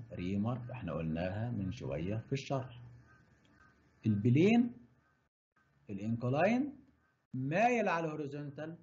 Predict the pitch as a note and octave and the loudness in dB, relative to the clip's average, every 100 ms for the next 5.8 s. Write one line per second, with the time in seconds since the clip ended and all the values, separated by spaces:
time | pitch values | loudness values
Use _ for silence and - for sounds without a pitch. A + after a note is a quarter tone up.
0 | _ _ _ - C3 C#3+ F3+ A#3 A#3 B3 | _ _ _ -8 -6 -4 0 2 2 2
1 | B3 B3+ - _ _ _ G3+ A#3 - E3+ | 0 -4 -16 _ _ _ -6 -6 -2 -2
2 | D#3 C3+ - D#3 F3 D3+ A#2+ A2+ - - | -2 -6 -8 -10 -8 -10 -10 -14 -14 -16
3 | - - - - - _ _ _ _ _ | -16 -20 -20 -20 -20 _ _ _ _ _
4 | _ _ _ _ F2+ E2+ F2+ G2 F2+ G2 | _ _ _ _ -16 -14 -12 -12 -12 -12
5 | - - E2+ E2 - A2 F3 | -14 -16 -14 -14 -12 -10 -10